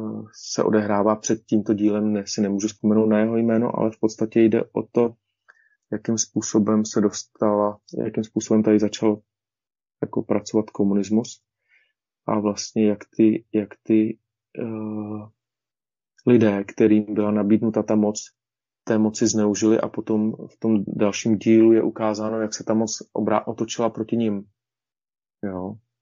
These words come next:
Takže, takže, eh, teď nevím, jestli jsem ti <laughs> odpověděl,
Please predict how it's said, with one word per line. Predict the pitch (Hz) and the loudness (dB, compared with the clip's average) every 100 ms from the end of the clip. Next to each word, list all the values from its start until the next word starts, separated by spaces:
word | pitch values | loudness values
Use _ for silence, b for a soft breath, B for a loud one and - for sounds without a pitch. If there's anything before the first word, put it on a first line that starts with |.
| _ _ _ _ _ _ _ _ _ - | _ _ _ _ _ _ _ _ _ -6
Takže, | 101 95 92 104 104 104 _ _ _ _ _ _ _ _ _ _ _ | -2 -2 0 0 0 -6 _ _ _ _ _ _ _ _ _ _ _
takže, | - 104 104 107 104 104 101 101 101 - - - | -8 -4 -4 2 2 2 0 -4 -6 -12 -16 -14
eh, | 117 110 110 110 113 117 117 _ _ _ _ _ _ _ _ _ _ _ _ _ _ _ | -12 -10 -10 -10 -12 -16 -20 _ _ _ _ _ _ _ _ _ _ _ _ _ _ _
teď | 113 104 | 2 6
nevím, | 110 117 | 6 6
jestli | 110 - | 4 2
jsem | 113 | 0
ti | 110 | 2
<laughs> | - | -2
odpověděl, | - - - - - - 127 135 | -4 -2 0 2 0 0 -2 -2